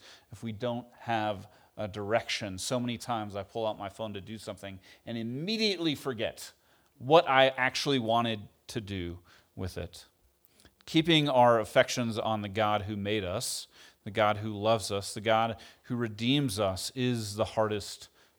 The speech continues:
part. G K Chesterton said, "The Christian ideal has not been tried and found wanting. It has ha-, been found difficult and left untried." Our worship is not just on Sunday mornings,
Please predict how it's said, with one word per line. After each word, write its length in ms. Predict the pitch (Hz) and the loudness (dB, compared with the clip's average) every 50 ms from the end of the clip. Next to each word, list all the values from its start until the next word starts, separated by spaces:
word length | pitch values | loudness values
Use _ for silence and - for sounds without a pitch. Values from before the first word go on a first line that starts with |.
| _ | _
part. 460 | - - 107 95 - - - - - - _ _ _ _ _ _ - - - _ _ _ _ | -10 -6 -6 -6 -6 -8 -14 -18 -20 -20 _ _ _ _ _ _ -20 -20 -20 _ _ _ _
G 140 | - - 120 | -10 -8 -6
K 220 | 110 - 120 110 | -2 0 0 0
Chesterton 600 | 101 - - 120 110 - - 107 - 113 110 104 | 0 2 2 2 2 2 -2 -8 -8 -8 -8 -6
said, 300 | 101 - - 110 107 98 | -6 -4 -2 -2 -2 -2
"The 80 | 98 104 | -4 -8
Christian 500 | 98 - - - 131 - - 139 123 117 | -8 -8 -10 -8 -8 -6 -6 -6 -6 -6
ideal 640 | - 110 107 104 104 98 110 113 113 104 107 117 | -4 -6 -6 -6 -8 -8 -6 -4 -4 -2 -2 -2
has 180 | 120 120 110 104 | -4 -4 -6 -4
not 220 | 117 117 - - | -4 -4 -4 -4
been 220 | 113 110 101 98 95 | -6 -6 -6 -6 -8
tried 500 | - - - 113 107 104 101 101 98 98 | -8 -8 -6 -4 -2 -2 -2 -2 -2 -4
and 160 | 98 98 95 | -6 -8 -6
found 300 | - 95 92 92 92 90 | -6 -6 -6 -6 -6 -4
wanting. 640 | 90 98 113 120 113 - - 90 87 90 107 127 - _ _ - - - - _ _ _ | -2 -2 -2 -2 -4 -6 -10 -12 -10 -10 -12 -12 -14 _ _ -20 -20 -20 -20 _ _ _
It 20 | - | -12
has 160 | 98 92 - | -10 -10 -6
ha-, 160 | - 104 104 | -2 -2 -2
been 320 | - - 101 107 101 98 95 | -2 -4 -6 -6 -6 -6 -8
found 480 | - - 104 101 98 98 95 92 90 | -8 -6 -6 -4 -4 -4 -6 -8 -8
difficult 640 | 107 127 135 - - - 104 87 - - - - - _ _ _ _ _ _ _ _ _ _ | -8 -8 -8 -8 -10 -10 -8 -8 -8 -10 -14 -16 -18 _ _ _ _ _ _ _ _ _ _
and 160 | - 101 95 | -12 -10 -8
left 440 | 95 101 104 101 95 - - - - - _ - | -4 -2 -2 -2 -4 -6 -12 -18 -18 -18 _ -8
untried." 640 | 113 117 117 107 - - - 90 85 78 82 90 95 92 - _ _ _ _ _ _ _ _ - - _ _ _ _ _ _ _ - | -6 -4 -4 -4 -6 -8 -8 -8 -8 -10 -12 -12 -14 -16 -18 _ _ _ _ _ _ _ _ -20 -20 _ _ _ _ _ _ _ 2
Our 200 | 113 120 127 127 | 4 6 6 6
worship 720 | 120 107 107 120 143 143 - - - 98 127 - - - - | 4 2 2 2 2 2 2 0 -2 -2 -2 -4 -6 -12 -18
is 120 | - 107 | -10 -4
not 220 | 113 120 120 113 113 | -2 0 0 0 -2
just 220 | 113 101 - - | -6 -6 -6 -6
on 180 | - 101 95 92 | -6 -6 -6 -6
Sunday 380 | - - - 110 107 98 92 | -6 -6 -6 -6 -4 -4 -6
mornings, 720 | 92 92 95 107 110 95 87 82 85 98 123 131 - - | -6 -6 -6 -6 -6 -6 -8 -8 -10 -10 -8 -8 -8 -8